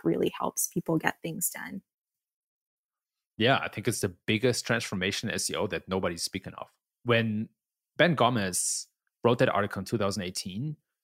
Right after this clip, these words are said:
Speaker 2: he basically laid out the roadmap for everything that we're seeing in search today and probably over the next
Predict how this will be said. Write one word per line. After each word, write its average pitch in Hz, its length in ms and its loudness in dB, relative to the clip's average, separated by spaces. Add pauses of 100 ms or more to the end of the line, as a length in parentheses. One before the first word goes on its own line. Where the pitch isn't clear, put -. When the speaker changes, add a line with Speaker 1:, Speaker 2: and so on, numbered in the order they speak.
(120)
Speaker 2:
he - 280 -2
basically 127 920 0 (100)
laid 117 180 4
out 135 200 6
the 117 60 8
roadmap 101 440 2
for - 140 2
everything 180 340 2
that 120 80 4
we're 104 120 0
seeing 110 340 0
in 98 100 0
search - 420 0
today 123 520 2
and 107 100 -4
probably 170 320 4
over 107 140 0
the 104 100 2
next 98 540 -2